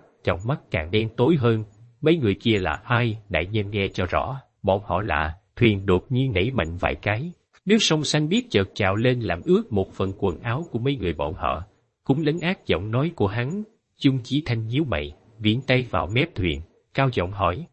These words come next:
"Bọn họ là ai? Bọn họ là ai nhân?" "Có thuyền đang đi về phía chúng ta." Nam nhân đang ôm Tấn Nhi bỗng nhiên quay đầu nhìn về phía sau, lớn tiếng thông báo cho Chung Chí Thanh.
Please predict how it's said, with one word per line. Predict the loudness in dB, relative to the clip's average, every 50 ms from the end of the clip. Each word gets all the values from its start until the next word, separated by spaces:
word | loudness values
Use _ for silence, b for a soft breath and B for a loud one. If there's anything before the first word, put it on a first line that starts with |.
| _ _
"Bọn | -2 0 0 0
họ | 0 0 0 0 -2 -4
là | -4 -6
ai? | -4 -2 0 0 0 0 0 -4 -8 _ _ _
Bọn | -2 0 0 0
họ | 0 -2 -2
là | -2 0 0 0 -2 -2 -6 _ _
ai | -2 0 0 0 0
nhân?" | 0 2 2 2 2 2 -2 -6 _ _ _ _ _
"Có | -2 0
thuyền | 2 2 2 2 2 2
đang | 0 0 2 4
đi | 4 4 4 4 2 0
về | 2 2 2
phía | 2 0 0 0 0 2
chúng | 0 0 0 0 -4
ta." | -2 -2 0 0 -2 -2 -4 -8 -8 -2
Nam | 0 0 0 0 0 -2 0
nhân | 0 0 0 2
đang | 0 0 0 0
ôm | 0 2 2 2 0 -2 -2 0
Tấn | 0 0 0 0
Nhi | -2 0 0 0 0
bỗng | 0 0 0 -2
nhiên | 0 0 0 0 0 0
quay | 2 2 2 2
đầu | 0 -2 -2
nhìn | -2 -2 -4 -4 -4 -4 -4
về | -6 -4
phía | -2 0 0
sau, | 0 2 2 2 0 0 -2 -6 -10 b b b b b b
lớn | 2 4 4 4 4 4
tiếng | 4 4 4
thông | 4 -2 -2 -2 0
báo | 0 0 2 0 -2 -2
cho | 0 0 0 0
Chung | 0 0 0 0
Chí | -2 -2 -2 -2
Thanh. | -2 -2 -2 -2